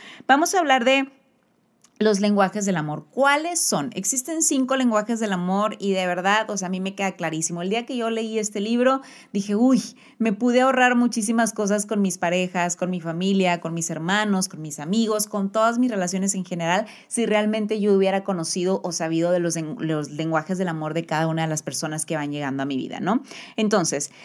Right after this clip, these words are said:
em, el primer lenguaje del amor son las palabras de afirmación. Este en particular, eh, este punto me gusta mucho porque nosotros podemos llegar a pensar de que, "Ay, pues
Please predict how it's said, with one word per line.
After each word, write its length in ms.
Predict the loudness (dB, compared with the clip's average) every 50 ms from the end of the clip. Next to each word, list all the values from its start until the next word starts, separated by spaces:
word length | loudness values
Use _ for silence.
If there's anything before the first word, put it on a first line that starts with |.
| -12 -2 2
em, 480 | 4 6 6 6 6 4 2 0 -4 -10 -14 -20 -20 _ _ _ _ _ -20 _ _ -2
el 140 | 0 2 2 4
primer 260 | 4 4 4 4 4
lenguaje 440 | 2 2 2 4 4 2 2 2 0
del 120 | 2 2
amor 340 | 2 0 2 0 0 0 0
son 440 | 0 0 2 2 2 0 -4 -8 -12 -16 -8 -2
las 280 | 0 2 2 2 0
palabras 800 | 0 0 2 2 4 4 4 4 2 0 -2 -2 -4 -6 -6 -6 _ _ _ _ _ -6
de 180 | 0 2 4 4
afirmación. 960 | 2 0 0 0 0 0 0 0 -2 -2 -2 0 0 0 0 -2 -10 -14 -20 _ _ _ _ _ -20 -20 -20 -20 -20 -20 -20 -20 _ _ 2
Este 840 | 4 4 4 4 0 0 2 2 4 4 4 4 2 2 4 4 6
en 120 | 6 6
particular, 880 | 6 4 4 2 2 -4 -2 0 2 4 6 6 6 6 4 2 -2 -8 -6 -2
eh, 500 | 2 2 4 4 4 2 2 2 2 0
este 240 | 0 -2 0 0 -2
punto 540 | -2 0 0 2 2 2 4 4 4 4 4
me 140 | 2 0 0
gusta 300 | 0 0 -4 -2 -2 -2
mucho 340 | 0 0 0 0 -2 -6 -8
porque 260 | -8 -8 -8 -6 -6
nosotros 380 | -6 -4 -6 -6 -6 -6 -8 -6
podemos 340 | -6 -6 -6 -4 -4 -4 -4
llegar 220 | -2 -2 -2 -2
a 100 | -4 -4
pensar 420 | -6 -6 -4 -4 -2 -2 -2 -2
de 120 | -4 -6 -8
que, 200 | -8 -10 -12 -10 -4
"Ay, 400 | 0 2 2 2 2 2 0 -2
pues 400 | -4 -4 -4 -4 -2 -4 -6 -8